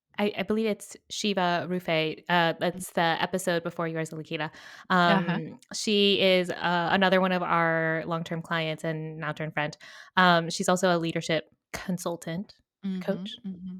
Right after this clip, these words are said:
Speaker 1: I don't know if she would consider herself a coach. <laughs> Um, but she talks about how, um, a lot of the times leadership development in general, well, kind of focuses on, like, just personal power.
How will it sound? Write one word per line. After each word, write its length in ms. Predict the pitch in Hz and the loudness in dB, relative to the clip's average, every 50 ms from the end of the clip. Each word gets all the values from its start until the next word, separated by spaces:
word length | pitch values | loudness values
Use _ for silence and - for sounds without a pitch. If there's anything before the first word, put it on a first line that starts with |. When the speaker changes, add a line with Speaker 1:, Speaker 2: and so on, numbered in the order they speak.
| - - | -10 -8
Speaker 1:
I 60 | 285 | -8
don't 100 | 320 320 | -4 -2
know 100 | 311 285 | -2 -2
if 60 | 262 | -2
she 120 | - - | -2 -4
would 120 | 208 190 - | -6 -6 -6
consider 300 | - 185 180 - 185 180 | -8 -10 -8 -6 -6 -8
herself 240 | 165 165 185 175 - | -6 -8 -10 -12 -12
a 60 | - | -14
coach. 340 | - - - 175 - - - _ _ | -14 -14 -16 -14 -16 -18 -20 _ _
<laughs> 100 | - - | 2 4
Um, 640 | 208 202 196 196 190 196 262 302 269 220 220 226 - - - - - - - - - - - _ - | 6 8 8 10 10 8 8 6 6 2 -2 -8 -10 -12 -14 -12 -12 -12 -14 -14 -16 -18 -12 _ 4
but 440 | 240 226 214 214 214 214 208 - - | 6 8 8 8 8 6 4 2 -2
she 460 | - - 247 247 254 262 262 262 254 | -4 -2 0 2 4 4 4 2 2
talks 260 | 254 247 233 220 - | 2 2 0 2 2
about 240 | 214 208 180 - - | 2 4 4 2 2
how, 760 | - - 190 185 180 180 175 175 175 175 175 175 170 170 - - | 2 4 4 6 6 6 6 4 4 2 2 2 0 -2 -2 -2
um, 720 | 180 175 170 170 170 165 165 165 165 165 160 160 160 160 - _ - - | -2 0 0 0 0 -2 -4 -6 -8 -8 -8 -8 -10 -12 -14 _ -2 2
a 80 | 208 | 2
lot 180 | 202 196 180 180 | 6 6 6 4
of 80 | 196 185 | 4 2
the 60 | 196 196 | 0 0
times 560 | - - 175 170 170 170 170 170 170 165 - - | 0 0 2 2 2 0 -2 -4 -6 -6 -10 -10
leadership 800 | - 170 175 170 165 170 180 175 - - 180 165 160 - - - - _ _ _ _ _ _ _ - | -8 -6 -4 -2 -2 -2 -4 -4 -4 0 0 0 0 -2 -6 -14 -20 _ _ _ _ _ _ _ 0
development 760 | 202 190 170 160 160 156 - 214 240 254 285 285 277 - - | 0 2 4 2 2 2 0 0 0 0 0 -2 -6 -6 -4
in 140 | 185 190 | -4 -4
general, 720 | - - 175 175 175 180 185 190 196 208 220 226 - _ _ _ _ _ _ _ _ _ _ _ - | -2 0 -2 0 0 0 2 2 4 4 2 0 -2 _ _ _ _ _ _ _ _ _ _ _ 2
well, 340 | 220 220 208 208 202 - - _ _ _ _ | 4 4 4 4 2 -2 -8 _ _ _ _
kind 200 | - - 262 269 | 2 4 4 4
of 60 | 294 285 | 4 2
focuses 380 | - 220 214 226 208 220 214 - | 0 0 0 0 -2 -2 -4 0
on, 440 | - 185 180 180 175 175 175 170 156 | 0 2 4 4 4 2 0 -2 -4
like, 220 | 175 170 165 165 | -4 -4 -4 -2
just 240 | - 180 170 - _ | -4 -4 -4 -4 _
personal 480 | - - 180 165 - - 196 190 196 196 | -6 -6 -6 -4 -2 -4 -4 -4 -4 -6
power. 400 | - - 220 220 240 262 302 | -2 0 0 0 0 0 -2